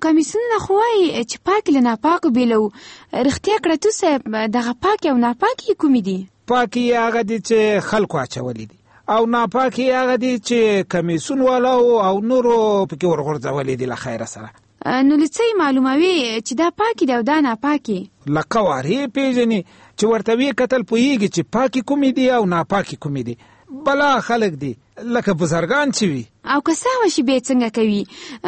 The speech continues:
Speaker 1: مثلا د ناپاکو پر ځای پاکې لرې کړي او ناپاکې پرېږدي.
Speaker 2: پروا نه کوي، مقصد چې نیت یې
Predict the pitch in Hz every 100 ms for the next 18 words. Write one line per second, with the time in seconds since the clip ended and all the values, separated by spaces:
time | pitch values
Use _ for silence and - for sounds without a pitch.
0 | 339 392 392 370 311 269 311 311 415 427
1 | 320 330 294 392 - 302 330 294 247 226
2 | - 220 202 - - - 226 220 214 220
3 | 330 - 254 269 311 226 208 180 - -
4 | 277 220 214 208 196 - 175 156 135 139
5 | 160 180 - 269 202 - 240 220 185 170
6 | 185 262 -